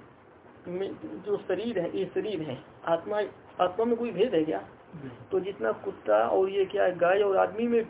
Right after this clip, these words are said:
Speaker 1: भेद नहीं है, तो हिंदू मुसलमान तो और सजाती हो गए ना।
Speaker 2: हम्म।
Speaker 1: क्यों? तो शरीर, वो तो मानव, शरीर तो दोनों के एक ही जैसे है ना, तो उनमें भेद कहाँ से आ जाएगा? हम्म।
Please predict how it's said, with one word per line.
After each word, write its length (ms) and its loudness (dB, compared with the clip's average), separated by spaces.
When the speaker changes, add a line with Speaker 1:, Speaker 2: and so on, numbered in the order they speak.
Speaker 1:
भेद 280 0
नहीं 260 0
है, 60 0
तो 100 -2
हिंदू 300 -4
मुसलमान 540 -2
तो 100 2
और 160 4
सजाती 420 2
हो 200 2
गए 140 2
ना। 100 -4
Speaker 2:
हम्म। 420 -14
Speaker 1:
क्यों? 120 0
तो 80 -4
शरीर, 180 2
वो 100 2
तो 100 0
मानव, 640 4
शरीर 300 -2
तो 100 -2
दोनों 260 4
के 80 2
एक 100 0
ही 80 -2
जैसे 340 2
है 100 -6
ना, 60 -10
तो 60 -6
उनमें 200 -4
भेद 220 -2
कहाँ 180 -8
से 120 -8
आ 80 -10
जाएगा? 340 -12
हम्म। 180 -6